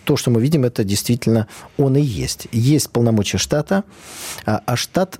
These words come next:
по-английски означает государство. То есть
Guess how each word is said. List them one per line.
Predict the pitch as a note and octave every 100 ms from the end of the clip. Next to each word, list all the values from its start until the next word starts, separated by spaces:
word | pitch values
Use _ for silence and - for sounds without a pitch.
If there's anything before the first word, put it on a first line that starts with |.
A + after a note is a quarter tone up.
| -
по-английски | B2 A2 A2 A2+ - G2+
означает | F#2+ G2 G#2 E2+
государство. | C3+ C#3 E2+ D#2 D#2 - - B2+ F3 - - - - -
То |
есть | A#2+ -